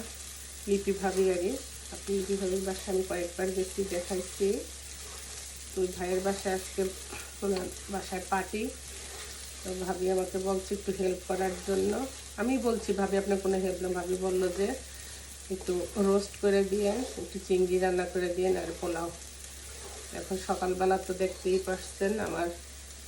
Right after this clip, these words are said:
সিঙ্গের যে অবস্থা। কন্ট্রাক্টর কল দিচ্ছি, কন্ট্রাক্টর এখন আর এসব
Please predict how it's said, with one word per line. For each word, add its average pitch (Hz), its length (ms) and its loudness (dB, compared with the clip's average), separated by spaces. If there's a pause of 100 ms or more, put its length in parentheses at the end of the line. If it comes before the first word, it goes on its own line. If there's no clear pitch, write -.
(160)
সিঙ্গের 190 400 6
যে 190 180 4
অবস্থা। 190 460 2
কন্ট্রাক্টর 185 680 2
কল 185 280 4
দিচ্ছি, 202 480 0
কন্ট্রাক্টর 185 580 0
এখন 185 280 4
আর 185 120 4
এসব 185 220 0